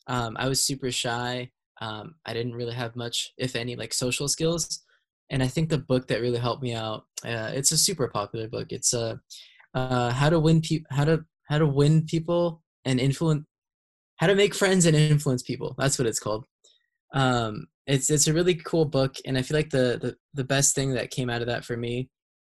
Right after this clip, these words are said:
uh, the one that was the easiest for me, the one that, the only one that I could actually do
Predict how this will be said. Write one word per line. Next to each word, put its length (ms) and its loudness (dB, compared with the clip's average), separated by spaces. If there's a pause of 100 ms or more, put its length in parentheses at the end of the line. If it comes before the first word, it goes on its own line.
uh, 220 2
the 80 2
one 120 4
that 80 2
was 120 2
the 100 0
easiest 420 2
for 80 -2
me, 360 -2 (680)
the 60 0
one 100 4
that, 240 0
the 220 -2
only 260 4
one 160 4
that 80 0
I 80 0
could 160 -2
actually 320 -4
do 480 0